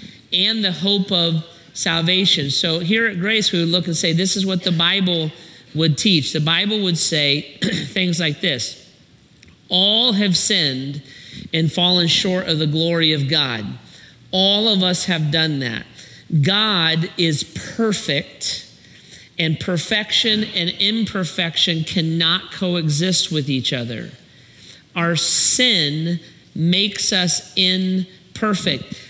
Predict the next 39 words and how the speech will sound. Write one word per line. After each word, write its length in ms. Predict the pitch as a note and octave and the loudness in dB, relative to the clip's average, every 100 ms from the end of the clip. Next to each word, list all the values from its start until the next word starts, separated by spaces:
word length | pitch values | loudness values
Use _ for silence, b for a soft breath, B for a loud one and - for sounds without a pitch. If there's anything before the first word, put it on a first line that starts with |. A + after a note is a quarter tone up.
| B | B
So 340 | - F3+ F3 | -2 0 0
someone 480 | A3+ G#3+ G#3+ G#3+ G3 | -2 -2 0 2 2
might 240 | F#3 F#3 | 2 2
say, 260 | - F#3+ F3 | 0 0 0
"Well, 320 | E3+ F#3 - | 0 -2 -2
but 160 | E3+ F3+ | 0 2
I'm 180 | F#3 F#3 | 2 2
a 60 | |
good 300 | E3 F3+ F3 | 4 4 2
person." 560 | - G#3 G3+ - C#3 C#3+ | 0 0 0 2 0 -4
And 120 | D#3+ | -4
I 160 | E3 F#3+ | 0 0
would 200 | F#3+ F3 | 0 -2
say, 320 | - E3+ E3 - | 0 0 0 -2
"I'm 160 | D#3+ | -2
sure 340 | D3+ - A#3+ A#3 | 0 0 0 0
that 160 | F3+ | 0
you 220 | D#3+ E3 | 0 -2
are. 420 | G3+ G#3 B2+ B2+ D3 | -2 -4 -4 -6 -4
I, 80 | D#3+ | -6
I'm, 280 | - D#3 D#3+ - | -4 -6 -6 -6
I'm 80 | |
sure 200 | D3+ B3 | -2 -2
that 100 | B3+ | -2
you 160 | E3+ D3 | -4 -4
are. 200 | C3+ B2+ B B B - | -4 -6 B B B -4
But 120 | E3 | -2
are 100 | F#3 | 2
you 200 | F#3 F3+ | 2 2
a 60 | |
perfect 800 | C#3+ - - - B3+ - F#3 - | 0 -6 -12 -2 -2 0 -4 -4
person?" 560 | - C#3+ - B2+ A2+ B2 - - - | -8 -6 -6 -6 -10 -14 -20 -20 -6
It's 140 | B2 | -2
different, 480 | C3+ G#3+ - D#3 - - - | 0 0 -2 -6 -8 -16 -18
right? 340 | C3+ C#3 E3+ F#3+ B B B B B F3+ | -10 -4 -2 -4 B B B B B -4
Are 140 | F3 | 0
you 260 | F#3 G#3 G3 | 4 4 2
a 460 | F3 E3 E3 - | 2 0 -4 -12
sinner? 880 | - - - - - B3 G#3+ D3 B2+ | -6 0 2 2 2 2 2 0 -6